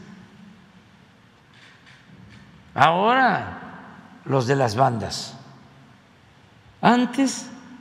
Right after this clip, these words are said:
los rateros eran los que se robaban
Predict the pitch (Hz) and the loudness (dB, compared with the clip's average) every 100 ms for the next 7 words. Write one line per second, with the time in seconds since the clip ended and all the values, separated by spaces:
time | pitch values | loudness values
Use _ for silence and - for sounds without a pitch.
0 | - - - - - - - - - - | -20 -20 -20 -20 -20 -20 -20 -20 -20 -6
1 | 135 170 170 180 180 226 240 220 - 214 | 2 4 4 2 4 4 4 4 4 6
2 | 202 202 190 160 - 180 180 - - - | 4 0 -4 -4 2 2 2 -6 -16 -18
3 | - - - - - - - - - - | -20 -20 -20 -20 -20 -20 -20 -20 -20 -20
4 | - - 147 147 151 160 160 143 135 | -6 0 2 4 4 4 4 0 -4